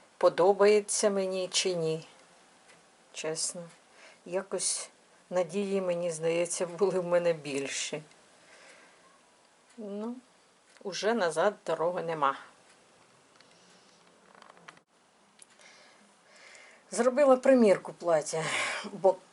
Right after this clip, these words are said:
боки і плечі я шила. І ви знаєте, який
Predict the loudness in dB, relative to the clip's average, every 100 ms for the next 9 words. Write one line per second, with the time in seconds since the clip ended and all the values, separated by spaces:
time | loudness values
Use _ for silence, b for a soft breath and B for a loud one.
0 | 0 6 6 6 6 8 8 6 0 2
1 | 4 2 -2 4 6 6 2 -2 2 2
2 | 2 0 2 2 8 8 8 2 B B
3 | -20 B B B B 6 8 10 10 8
4 | 10 10 10 6 4 4 4 4 6 2